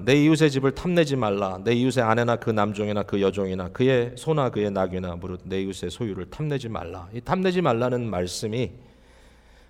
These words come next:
살인하지 말라라든지 간음하지 말라든지 도둑질하지 말라는 내용과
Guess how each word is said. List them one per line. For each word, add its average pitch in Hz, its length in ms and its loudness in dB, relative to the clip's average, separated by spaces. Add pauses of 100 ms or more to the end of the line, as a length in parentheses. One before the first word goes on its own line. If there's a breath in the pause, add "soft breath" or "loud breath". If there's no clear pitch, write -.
살인하지 196 480 4
말라라든지 113 680 4
간음하지 120 500 2
말라든지 92 560 -4
도둑질하지 113 560 -2
말라는 90 400 -4
내용과 87 580 -6